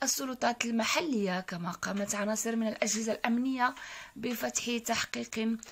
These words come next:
تحت إشراف النيابة العامة المختصة لمعرفة ظروف وحيثيات وفاة الطفل القاصر غرقاً بالمسبح، بينما لم يتم تسليم جثة الطفل لعائلته في انتظار انت-، انتهاء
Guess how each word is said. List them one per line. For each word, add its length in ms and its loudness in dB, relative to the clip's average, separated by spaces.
تحت 280 0
إشراف 500 0
النيابة 340 2
العامة 420 2
المختصة 920 -2
لمعرفة 800 2
ظروف 320 -4
وحيثيات 640 -2
وفاة 280 -6
الطفل 300 -8
القاصر 560 -4
غرقاً 380 -2
بالمسبح، 680 -6
بينما 640 2
لم 280 0
يتم 360 -2
تسليم 400 -4
جثة 380 -6
الطفل 340 -6
لعائلته 720 0
في 160 -6
انتظار 640 2
انت-، 440 0
انتهاء 520 0